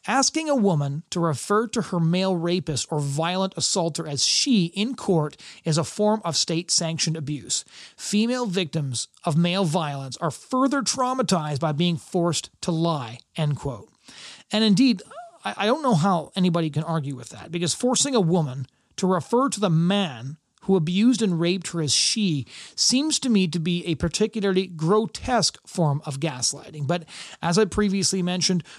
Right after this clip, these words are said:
virtually everything about transgender ideology is gaslighting. And her comment really gets to the heart of something that needs to be looked at more closely, which is the cruelty of the transgender movement. And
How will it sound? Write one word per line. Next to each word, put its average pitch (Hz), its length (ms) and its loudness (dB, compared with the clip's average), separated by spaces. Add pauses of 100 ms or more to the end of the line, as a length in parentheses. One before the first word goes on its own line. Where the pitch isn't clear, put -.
virtually 262 580 0
everything 254 640 0
about 165 280 -6
transgender 147 840 -2
ideology 139 800 -4
is 139 120 -8
gaslighting. 139 720 -2
And 180 160 4 (340)
her 240 100 2
comment 254 520 2
really 208 160 4
gets 180 240 0
to 240 100 -6
the 226 80 0
heart 160 280 -6
of 170 80 -4
something 175 540 0 (280)
that 196 120 -6
needs 180 260 2
to 190 100 0
be 180 180 0
looked 151 300 -4
at 170 120 -4
more 190 160 0
closely, 240 480 0
which 156 240 0
is 190 120 0
the - 100 -6
cruelty 196 720 0
of 165 100 -2
the 170 80 -4
transgender 156 720 -2
movement. 180 420 0
And 185 200 0